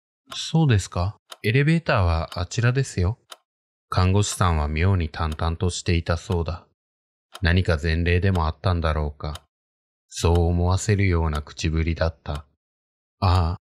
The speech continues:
どうも。突っ立っていたってしょうがない。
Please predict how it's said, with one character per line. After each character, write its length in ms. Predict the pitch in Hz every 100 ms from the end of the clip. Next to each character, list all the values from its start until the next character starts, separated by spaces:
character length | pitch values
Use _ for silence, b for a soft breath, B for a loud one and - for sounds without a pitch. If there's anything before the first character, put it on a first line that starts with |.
| _ 92
ど 140 | 98
う 20 |
も。 320 | 95 76 - - - _ _ _ _ _ _ -
突 100 | 90
っ 20 |
立 140 | - 98
っ 100 | -
て 140 | 92
い 60 | 78
た 100 | 80
っ 80 | -
て 100 | 80
し 160 | -
ょ 100 | 78
う 20 |
が 120 | 76 76
な 140 | 76
い。 80 | 76